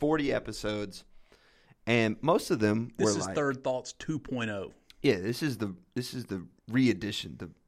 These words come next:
Speaker 1: remastered.
Speaker 2: The new O S.
Speaker 1: Yeah, updated. Um, but yeah, so the la-, the way it worked last time in those forty episodes is that we,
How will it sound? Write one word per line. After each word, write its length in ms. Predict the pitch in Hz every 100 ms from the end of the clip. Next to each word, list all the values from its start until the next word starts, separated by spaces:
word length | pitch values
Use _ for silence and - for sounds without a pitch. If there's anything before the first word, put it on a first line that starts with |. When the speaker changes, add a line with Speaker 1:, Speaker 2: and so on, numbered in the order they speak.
| -
Speaker 1:
remastered. 720 | 123 127 110 107 - - - - _ _ _ _ _ _ _ _ _ _ _ _
Speaker 2:
The 80 | -
new 300 | 120 123 127
O 180 | 107 107
S. 400 | 104 85 - - - _ _
Speaker 1:
Yeah, 240 | 107 95 80 _ _ _
updated. 600 | 117 117 92 95 87 80 - _ _ _ _ _ _ _ _ _ _ -
Um, 500 | 113 110 101 98 85 - _ _ _ _ _ - -
but 120 | 170
yeah, 180 | 156 -
so 320 | - 160 135 95
the 200 | 92 127
la-, 200 | 131 160
the 80 | 127
way 140 | 139 147
it 60 |
worked 180 | 135 127
last 300 | 117 117 -
time 260 | 90 76 101 _ _ -
in 80 | 107
those 180 | 104
forty 320 | - 123 113 110
episodes 400 | 98 - 101 95
is 120 | 101
that 80 | 107
we, 180 | 104